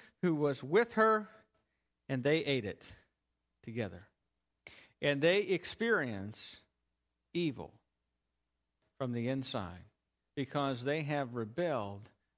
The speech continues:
against God and His Word. God had been very clear,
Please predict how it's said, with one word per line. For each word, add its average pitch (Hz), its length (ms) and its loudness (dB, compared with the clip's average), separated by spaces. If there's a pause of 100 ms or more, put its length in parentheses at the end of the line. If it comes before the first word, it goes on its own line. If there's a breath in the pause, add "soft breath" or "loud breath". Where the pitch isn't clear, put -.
against 113 600 -6 (120)
God 104 480 -6 (240)
and 110 100 -10
His 98 180 -12
Word. 85 260 -16 (1800 loud breath)
God 147 180 4
had 143 100 -2
been 139 160 0
very 120 240 0
clear, 175 560 -4